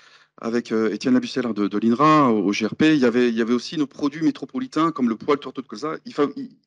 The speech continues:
il marchait, il, c'était un peu plus valorisé grâce à la granulation. Donc, il y avait des pistes aussi à,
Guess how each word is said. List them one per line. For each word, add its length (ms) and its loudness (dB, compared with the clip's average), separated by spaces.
il 60 -6
marchait, 400 -2
il, 240 -2
c'était 160 -6
un 40 -2
peu 80 0
plus 160 -4
valorisé 400 -2
grâce 240 -6
à 40 2
la 100 2
granulation. 420 2
Donc, 160 0
il 40 -4
y 20 4
avait 140 -2
des 100 -2
pistes 280 -16
aussi 300 -8
à, 180 0